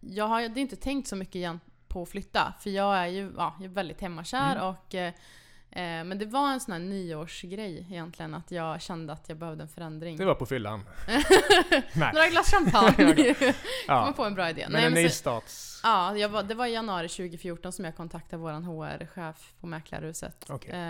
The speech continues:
Speaker 1: Eh, och nämnde att jag kanske eventuellt var lite, lite, lite intresserad av Stockholm.
Speaker 2: Mm.
Speaker 1: Och då högg hon direkt.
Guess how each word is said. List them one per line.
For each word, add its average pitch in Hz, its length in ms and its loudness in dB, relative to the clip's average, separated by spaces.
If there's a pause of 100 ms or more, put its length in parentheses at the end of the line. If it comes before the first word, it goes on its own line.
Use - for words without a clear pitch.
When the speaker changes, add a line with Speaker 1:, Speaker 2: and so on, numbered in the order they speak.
(120)
Speaker 1:
Eh, 156 60 -8
och 170 240 -10
nämnde 165 600 -8 (260)
att 175 180 -16
jag 175 160 -10
kanske 190 420 -8
eventuellt 165 640 -8
var 165 100 -6
lite, 202 400 -8
lite, 202 320 -8
lite 214 380 -6
intresserad 185 500 -4
av 160 60 -6
Stockholm. - 400 -12 (160)
Speaker 2:
Mm. 180 280 -2
Speaker 1:
Och 185 100 -10
då 190 120 -6
högg 180 240 -8
hon 151 200 -14
direkt. - 500 -6